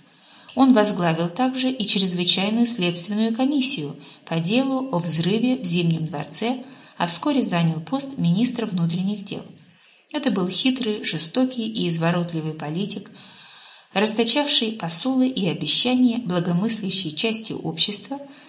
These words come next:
и проводивший политику жесточайшего террора по отношению к революционерам. Н К Михайловский метко определил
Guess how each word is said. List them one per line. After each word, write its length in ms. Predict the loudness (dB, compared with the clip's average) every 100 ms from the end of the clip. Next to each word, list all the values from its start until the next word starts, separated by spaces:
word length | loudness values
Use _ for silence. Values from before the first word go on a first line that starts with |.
| -20 -2
и 160 | 0 0
проводивший 720 | -2 0 2 2 2 2 0
политику 640 | -2 -2 0 -2 -6 -4
жесточайшего 800 | -2 -2 -2 0 2 4 2 0
террора 540 | -4 -2 -2 -2 -4 -6 -12 -14 -6
по 100 | -6
отношению 760 | -4 0 2 2 -2 -4 -6
к 100 | -6
революционерам. 920 | -8 -6 -6 -6 -4 -6 -6 -12 -14 -20 _ -20 -20 -20 -20 _
Н 240 | 0 0 2
К 280 | 2 0 0
Михайловский 880 | -4 -2 -2 -2 -2 -2 -2 -2 2
метко 460 | 4 4 2 -6
определил 880 | -6 -6 -4 -2 0 2 4 2